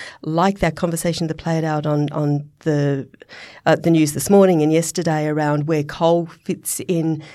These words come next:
our country's future. And I think, you know, I heard Barnaby Joyce making the comment that he represents people who are living on, um, you know, seven hundred and fifty dollars a week and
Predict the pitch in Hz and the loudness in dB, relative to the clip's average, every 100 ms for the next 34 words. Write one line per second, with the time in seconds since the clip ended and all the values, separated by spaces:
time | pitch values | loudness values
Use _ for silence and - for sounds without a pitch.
0 | - 160 160 165 147 151 147 - 170 165 | -4 -4 -2 -2 -2 -2 -4 -4 -4 -2
1 | 160 135 127 - 170 170 170 - - - | 0 0 0 0 2 4 2 -4 -14 -20
2 | - - - - 190 170 190 160 180 156 | -20 -20 -10 0 0 0 -6 -4 0 0
3 | 156 170 165 165 151 147 156 160 156 165 | 2 2 2 0 0 -2 0 -2 -2 -4
4 | 151 160 147 147 156 151 147 147 151 160 | -4 -2 -4 -2 -2 0 0 0 0 2
5 | 156 147 156 156 143 - 151 151 147 156 | 0 0 -4 -4 -4 -4 -4 -4 -4 -2
6 | 147 151 151 147 139 143 143 - - - | 0 0 0 0 0 -2 -6 -16 -20 -8
7 | 143 139 147 147 165 143 143 151 143 151 | -4 -2 -2 -4 -2 0 0 -2 -6 -6
8 | 147 156 147 143 151 156 160 151 - - | -4 -2 -2 -2 -2 2 2 0 -8 -20
9 | - - - _ _ _ 165 156 151 | -20 -20 -20 _ _ _ 2 4 4